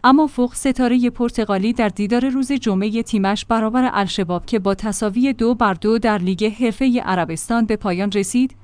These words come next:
موفق به گلزنی شد. این گل، شمار گل‌های رونالدو در رقابت‌های داخلی را به هجده رساند. کاپیتان النصر همچنین درخشش قابل توجهی در رقابت‌های آسیایی داشته و تاکنون شش بار دروازه حریفان را باز کرده است.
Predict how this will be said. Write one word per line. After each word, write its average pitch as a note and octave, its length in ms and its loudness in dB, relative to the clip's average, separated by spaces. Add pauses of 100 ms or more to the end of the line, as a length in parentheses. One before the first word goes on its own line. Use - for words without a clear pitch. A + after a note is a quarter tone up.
موفق F3+ 520 0
به G#3+ 100 0
گلزنی D#3+ 420 -4
شد. - 260 -12 (500)
این A#3+ 220 8
گل، F3 200 0 (140)
شمار D4+ 380 6
گل‌های A#3 480 0
رونالدو F3+ 440 -2
در A3 180 2
رقابت‌های G#3+ 680 -2
داخلی F#3+ 400 -2
را F#3+ 140 0
به F#3+ 120 -2
هجده F3 420 -4
رساند. E3 440 -8 (120)
کاپیتان C4 580 2
النصر G#3+ 500 0
همچنین C4 440 6
درخشش G#3 500 0
قابل F#3 420 -2
توجهی G#3+ 640 -2
در A#3+ 160 2
رقابت‌های G#3 640 0
آسیایی A3 520 0
داشته E3+ 460 -4
و F#3+ 80 0
تاکنون F#3 480 -2
شش A3 280 -2
بار A3 180 -2
دروازه A3 580 0
حریفان A3+ 520 -2
را G#3 120 0
باز G#3+ 280 -2
کرده D#3+ 260 -6
است. B2+ 280 -12